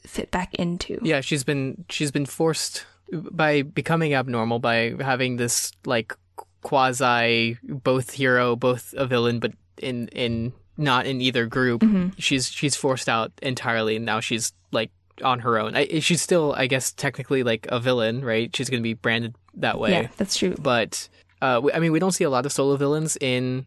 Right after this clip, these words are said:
Speaker 2: these first eight arcs, um, but it's very much like she's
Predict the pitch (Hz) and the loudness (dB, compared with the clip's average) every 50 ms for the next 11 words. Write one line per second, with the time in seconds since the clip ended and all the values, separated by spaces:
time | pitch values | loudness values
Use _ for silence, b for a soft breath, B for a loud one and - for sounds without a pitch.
0 | - _ - - 131 127 123 - - 135 123 - - 127 123 104 120 123 156 170 | -10 _ -12 -6 -4 -4 -4 -2 -2 -2 -2 0 0 -2 0 0 0 0 0 -2
1 | - - - - b b b b b b - - 127 117 113 113 113 113 - _ | -2 -6 -6 -6 b b b b b b -8 -6 -4 -2 -2 -4 -6 -8 -12 _
2 | _ _ - - 151 - - 156 151 147 131 127 127 123 - - 143 147 139 135 | _ _ -20 -14 -12 -10 -8 -2 0 2 2 2 2 0 -2 -2 0 2 2 2
3 | 135 131 127 127 - - - - 131 - - - 135 131 - - | 2 2 0 0 -2 -2 -4 -6 -6 -4 -2 0 0 0 0 -2